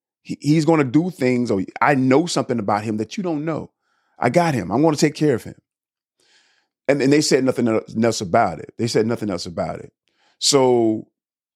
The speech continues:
he created man, and then he taught man the nature of everything. I think that's amazing. That's important. Uh, w-, when, when you look at man or humans, we are the most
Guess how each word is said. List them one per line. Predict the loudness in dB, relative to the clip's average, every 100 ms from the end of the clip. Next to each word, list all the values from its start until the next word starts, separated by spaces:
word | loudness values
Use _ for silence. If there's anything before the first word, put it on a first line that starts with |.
| _ _ _
he | -6 -6
created | -2 0 4 4 0 -2
man, | -2 0 -2 -6 -12 _ _ _ _ _ _ -2
and | 0 4
then | 2
he | 2 -4
taught | -4 0 0 0
man | 0 0 0
the | -2
nature | -2 0 0 -2 -6 -4
of | -4 -6 -6
everything. | -6 -4 -4 -6 -12 -14 _ _ _ _ _ _ _ _ 0
I | 2
think | 2 2
that's | 2 2 -4 -8 -6
amazing. | -2 2 2 2 0
That's | -4 -2
important. | -6 -2 -2 -2 -6 -20 _ _ _ _ _ _ _ -12
Uh, | -12 -4
w-, | -4 -2
when, | 0 2 2 0
when | 2
you | 4
look | 2 4
at | 2
man | 2 2 4 2 -2
or | -4
humans, | 0 2 0 -4 -8 -12
we | -4 0 2
are | 0
the | 0 -2
most | 0 0 0 -2